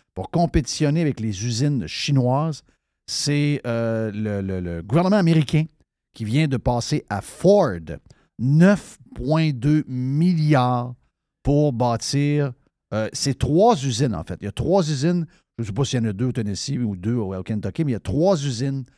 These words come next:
dans deux États, Tennessee et Kentucky. Ces trois usines-là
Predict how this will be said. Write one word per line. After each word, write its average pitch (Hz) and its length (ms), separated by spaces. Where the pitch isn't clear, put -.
dans 104 180
deux 143 380
États, 143 300
Tennessee 170 720
et 120 140
Kentucky. 143 720
Ces 101 120
trois 160 400
usines-là 117 500